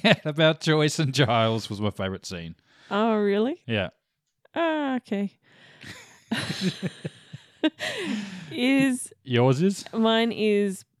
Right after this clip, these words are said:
Speaker 2: um, Buffy and Buffy hearing everyone's thoughts in the library. And you've got, like, Oz going, "I am my thoughts. If they exist in her, Buffy contains everything that is me,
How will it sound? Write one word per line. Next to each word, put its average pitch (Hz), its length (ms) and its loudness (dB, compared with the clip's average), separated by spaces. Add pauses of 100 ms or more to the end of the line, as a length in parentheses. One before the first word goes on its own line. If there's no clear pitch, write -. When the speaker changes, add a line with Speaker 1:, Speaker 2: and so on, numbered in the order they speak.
(340)
Speaker 2:
um, 185 600 -2 (140)
Buffy 233 600 -2
and 185 320 -2 (440)
Buffy 202 280 -2
hearing 208 380 2
everyone's 180 520 -2
thoughts - 460 -6
in 185 100 -2
the 180 80 -4
library. 160 800 -6 (480)
And 175 200 -8
you've 175 220 -10
got, - 220 -6
like, - 320 -4
Oz 156 360 -8
going, 156 420 -6 (440)
"I 196 140 0
am 185 200 0
my 170 180 -2
thoughts. - 540 -6
If 165 140 -8
they 170 200 -2
exist 170 460 -8
in 175 160 -4
her, 170 280 -2
Buffy 170 400 -4
contains 170 640 -4
everything 170 480 -6
that 170 100 -4
is 170 180 -4
me, 180 300 -2